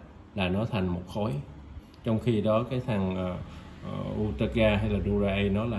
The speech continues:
hai khối tách biệt với nhau ở trong này. Còn mấy miếng trên này, à, là sáu bảy cái ở trên này, à, gỡ ra được ha các bạn. Một, hai, ba, bốn,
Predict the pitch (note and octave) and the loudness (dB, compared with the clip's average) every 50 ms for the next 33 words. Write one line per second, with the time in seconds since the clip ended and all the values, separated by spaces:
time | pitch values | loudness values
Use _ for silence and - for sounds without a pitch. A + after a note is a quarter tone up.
0 | - F#2 G2 F#2+ G2 F#2+ - - G#2 G#2 G#2 C3 C3+ - B2+ - - G2+ F#2+ - | 0 0 0 0 0 -2 -2 -2 -2 -2 -2 -4 -4 -6 -8 -6 -4 -6 -6 -4
1 | - G#2 G#2 A2 A2+ G#2+ G2+ G2 - - - - - - - - - - G#2 - | -4 -4 -2 -2 0 0 0 -2 -2 -6 -12 -16 -16 -16 -18 -16 -10 -10 -6 -2
2 | - G#2 G2+ G2+ F#2 F2 F2+ - - - - - - - G2 F#2 G2 G#2 A2+ B2+ | 0 0 2 2 0 0 -4 -6 -10 -14 -16 -16 -8 -4 -2 0 2 2 2 4
3 | B2+ B2+ C#3 C#3 - A#2 A2 G#2+ G#2 G#2 G2 F2 - - - - - - - - | 2 2 2 2 2 4 4 6 4 4 2 0 -2 -6 -10 -14 -14 -16 -16 -16
4 | - - - - - G2+ F#2+ F#2 F#2+ F#2+ G2+ G2+ G2 F#2 F2+ F2+ F2+ F2+ F2+ - | -14 -14 -14 -12 -8 -6 -4 -2 0 0 0 0 0 0 0 -2 -2 -4 -6 -10
5 | - - - - - - - - - G#2+ G2+ G2+ G2+ G#2 G#2+ A2 B2 B2+ B2 G2+ | -12 -12 -14 -14 -16 -16 -14 -10 -6 -4 -2 0 0 0 0 0 0 0 0 0
6 | F#2+ G2 G#2+ A2+ A#2 - - A2 A2 A#2 C3+ C3+ B2+ - - A2 G#2 G#2 G#2 G2 | 0 0 0 -2 -2 -2 0 0 0 2 2 2 2 0 0 0 2 2 2 0
7 | F#2 - - - - - - - - - - - - - G2+ F#2 F2+ F2+ F2+ F2 | 0 -2 -6 -10 -12 -14 -14 -14 -12 -12 -12 -12 -10 -10 -8 -6 -4 -4 -2 -2
8 | F2+ E2+ F#2 A2+ B2+ A2+ F#2+ F2+ F2+ F#2 - - A#2 G#2+ G#2 G2+ - - - - | 0 0 0 2 2 0 0 -2 -4 -6 -6 -6 -4 -2 -2 -4 -4 -8 -8 -6
9 | G#2+ G2+ F#2 E2+ - - - - - - - - - G2 F#2 F2+ F2 - - - | -2 -2 -2 -2 -4 -8 -12 -12 -12 -12 -12 -8 -4 -2 -2 -2 -2 -4 -4 -6
10 | F#2 E2+ - - - G2+ G2 F#2+ F#2+ F2+ E2+ - - - - - - - - - | -6 -6 -6 -4 -2 0 0 2 0 0 -2 -4 -8 -12 -14 -14 -14 -14 -10 -6
11 | - G2+ G2+ F#2+ F#2 F#2 E2+ F2 - - - - - - - G2 G2 F#2+ F#2+ G2 | -4 -2 0 0 0 0 -2 -4 -6 -10 -10 -10 -10 -10 -8 -6 -4 -2 -2 0
12 | G2+ G#2+ A#2 | 0 0 -2